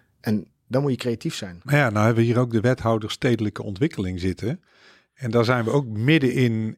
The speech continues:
Speaker 2: in een transitie, eh, hè, eh, stad in een park. Ik bedoel, eh, ik, ik lees ook de stukken dat ik denk van, "Oh, dat is mooi, hè." De,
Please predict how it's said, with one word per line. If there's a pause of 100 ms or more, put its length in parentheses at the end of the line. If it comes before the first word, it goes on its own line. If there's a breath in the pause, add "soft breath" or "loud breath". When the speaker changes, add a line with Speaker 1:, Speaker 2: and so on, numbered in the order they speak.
Speaker 2:
in
een
transitie, (100)
eh, (420)
hè,
eh,
stad
in
een
park.
Ik
bedoel,
eh,
ik, (220)
ik
lees
ook
de
stukken
dat
ik
denk
van,
"Oh,
dat
is
mooi,
hè."
De,